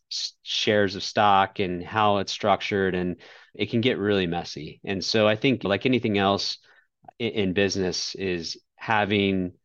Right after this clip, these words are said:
written agreements. And that's where I like that parent company concept that we had just talked about, is when you do have shared liability with other people, you think differently.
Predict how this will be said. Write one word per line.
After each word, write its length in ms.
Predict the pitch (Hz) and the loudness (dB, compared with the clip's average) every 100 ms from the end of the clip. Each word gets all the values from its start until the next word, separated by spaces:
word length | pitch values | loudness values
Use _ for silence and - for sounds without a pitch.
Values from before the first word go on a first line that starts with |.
| _ - | _ -2
written 280 | 127 135 | 0 2
agreements. 640 | 104 85 87 80 80 - 107 | -2 -2 -4 -6 -8 -8 -2
And 80 | |
that's 180 | 113 123 | 0 0
where 140 | 147 139 | 2 4
I 60 | |
like 240 | 113 101 - | 4 2 0
that 160 | 87 | -4
parent 360 | - 104 95 - | 0 0 0 -2
company 300 | 101 95 92 | -4 -4 -6
concept 500 | 98 90 82 95 - | -4 -4 -4 -6 -6
that 100 | 78 | -6
we 100 | 90 | -4
had 140 | 85 | -6
just 240 | - - - | -6 -8 -2
talked 260 | 95 90 | -2 -2
about, 320 | 82 85 85 82 | -2 0 2 0
is 280 | 80 - - - - | -6 -8 -10 -20 -10
when 220 | 90 101 104 | -2 2 4
you 140 | 123 | 4
do 240 | 113 110 | 4 0
have 200 | 104 98 | 2 0
shared 380 | - 107 101 87 | 0 0 -2 0
liability 640 | 87 90 82 82 87 85 85 | 0 0 0 -4 -4 -4 -6
with 160 | 85 | -6
other 240 | 90 85 78 | -6 -6 -6
people, 560 | 90 87 87 82 76 _ _ - | -8 -6 -6 -6 -8 _ _ -6
you 160 | 104 | -4
think 220 | - 107 | 0 -2
differently. 560 | 90 - 76 73 78 | -2 -8 -10 -12 -14